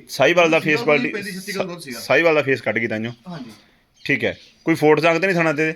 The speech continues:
Speaker 2: ਨਹੀਂ, ਕੋਈ ਨਹੀਂ, ਝੋਲ ਝਾਲੀ ਬਹੁਤ ਬੜੀ ਝੋਟੀ ਜੀ।
Speaker 1: ਤੇ ਇਹਨਾਂ ਦਾ ਮੁੱਲ ਆਪਾਂ ਜੋੜਨਾ, ਜੋੜੇ ਦਾ ਫੋਨ ਤੇ ਕਰਾਂਗੇ?
Speaker 2: ਇਹ ਫੋਨ ਤੇ ਕਰ ਦਾਂਗੇ ਜੀ।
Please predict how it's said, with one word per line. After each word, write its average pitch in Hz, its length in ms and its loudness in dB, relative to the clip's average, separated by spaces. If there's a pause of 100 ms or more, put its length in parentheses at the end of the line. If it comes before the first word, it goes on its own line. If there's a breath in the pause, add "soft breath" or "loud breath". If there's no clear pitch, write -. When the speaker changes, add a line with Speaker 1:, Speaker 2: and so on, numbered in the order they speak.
Speaker 2:
ਨਹੀਂ, 247 140 -4
ਕੋਈ 208 320 -2
ਨਹੀਂ, 208 100 -4
ਝੋਲ 220 160 -6
ਝਾਲੀ 214 200 -4
ਬਹੁਤ 190 220 -10
ਬੜੀ 190 100 -10
ਝੋਟੀ 156 280 -14
ਜੀ। 143 80 -16 (220)
Speaker 1:
ਤੇ 175 180 0
ਇਹਨਾਂ 175 280 2
ਦਾ 202 60 0
ਮੁੱਲ 165 220 4
ਆਪਾਂ 156 160 2
ਜੋੜਨਾ, 156 280 2
ਜੋੜੇ 156 220 2
ਦਾ 151 80 2
ਫੋਨ 147 180 -4
ਤੇ 175 100 0
ਕਰਾਂਗੇ? 156 300 0 (360)
Speaker 2:
ਇਹ 240 60 -6
ਫੋਨ 220 180 -10
ਤੇ 226 80 -10
ਕਰ 156 140 -12
ਦਾਂਗੇ 110 280 -18
ਜੀ। 101 100 -20